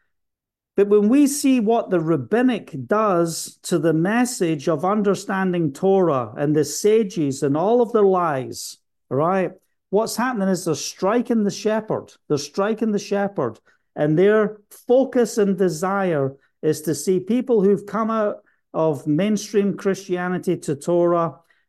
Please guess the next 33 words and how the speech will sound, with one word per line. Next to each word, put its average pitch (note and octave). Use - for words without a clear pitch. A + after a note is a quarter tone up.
and, C#3+
uh, C#3+
their, F3+
their F3
whole F3+
focus F3
is, C#3
"How F#3
do F#3
we E3+
get D#3+
you D#3
to D3
a C3
place D3
of A2
denying C#3
the B2+
deity C#3
of B2
Yeshua?" A2+
So F3
we E3
don't A3
have G#3
to -
play F#3+
this F3+
game D#3
anymore. D#3+
This F3
is G#3
not G#3